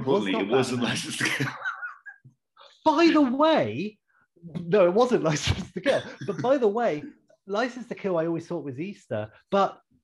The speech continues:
Speaker 1: and that in my mind, I was like, "Oh, if only it had come out after Batman, it could have become a twelve," uh, 'cause Batman was the first twelve, um, in England.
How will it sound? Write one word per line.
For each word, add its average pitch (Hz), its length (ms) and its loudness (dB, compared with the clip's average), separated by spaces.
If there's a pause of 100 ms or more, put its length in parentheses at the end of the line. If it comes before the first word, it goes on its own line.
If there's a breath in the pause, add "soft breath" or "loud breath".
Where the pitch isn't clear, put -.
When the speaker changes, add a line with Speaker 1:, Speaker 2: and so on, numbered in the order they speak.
(120)
Speaker 1:
and 180 120 0
that 208 240 -4
in 180 80 -4
my 180 140 -2
mind, 214 300 -4
I 208 40 -4
was 170 160 -8
like, 160 180 -6
"Oh, 170 100 -4
if 156 160 -8
only 175 440 -8
it 143 80 -12
had 143 140 -6
come 147 200 -6
out 131 260 -6
after 139 300 -8
Batman, 113 800 -6
it 113 160 -12 (220)
could - 200 -6
have 110 120 -12
become 123 280 -6
a 113 60 -4
twelve," 107 580 -6 (300)
uh, 123 120 -4
'cause 113 140 -10
Batman 110 360 -10
was 107 140 -14
the 113 80 -14
first 104 380 -12
twelve, 131 560 -6 (560 soft breath)
um, 131 400 -4
in 131 140 -6
England. 120 540 -6